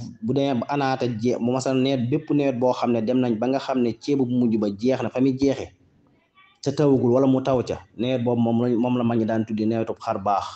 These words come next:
Moo su-, moo tax sunu, sunu, sunu sëriñ, sunu yaakaar Cheikh Abdoul Ahad Mbacké am na ci waxtaan bi da ngeen koy dégg.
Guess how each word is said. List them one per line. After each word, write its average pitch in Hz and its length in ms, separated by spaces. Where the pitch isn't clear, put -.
Moo 104 160
su-, 113 320
moo 110 140
tax 113 180
sunu, 113 240
sunu, 117 320
sunu 127 280
sëriñ, 123 300
sunu 123 280
yaakaar 113 340
Cheikh 117 180
Abdoul 107 180
Ahad 107 160
Mbacké 104 280
am 110 200
na 110 120
ci 117 280
waxtaan 107 400
bi 98 60
da 101 60
ngeen 107 120
koy 107 160
dégg. 98 260